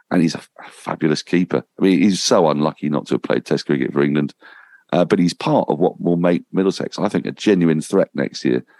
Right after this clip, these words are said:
With Robson and Stoneman at top of the order, that's a proper opening pairing. Simo will still be around, Eskenazi,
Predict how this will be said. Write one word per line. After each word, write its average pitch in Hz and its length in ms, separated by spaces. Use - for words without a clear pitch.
With 87 160
Robson 95 400
and 78 120
Stoneman 78 400
at 55 100
top - 240
of 69 60
the 76 80
order, 69 320
that's - 180
a - 80
proper - 480
opening 67 380
pairing. 71 420
Simo 90 360
will 76 100
still 76 240
be 73 100
around, 76 420
Eskenazi, 78 760